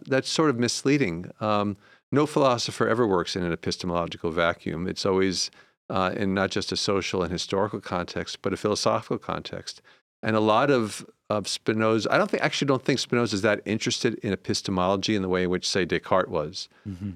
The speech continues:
Speaker 1: For Descartes, it was important, as he says at least once in life,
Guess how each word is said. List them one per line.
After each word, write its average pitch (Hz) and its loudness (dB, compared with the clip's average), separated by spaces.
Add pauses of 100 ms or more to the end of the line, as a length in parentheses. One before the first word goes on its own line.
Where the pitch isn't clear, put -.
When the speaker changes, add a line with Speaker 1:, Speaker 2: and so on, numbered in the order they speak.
Speaker 1:
For 123 0
Descartes, 117 2
it 131 0
was 107 2
important, 107 0
as 95 -6
he 98 -4
says 92 0
at 95 -6
least 101 -2
once 104 -2
in 101 -2
life, 87 0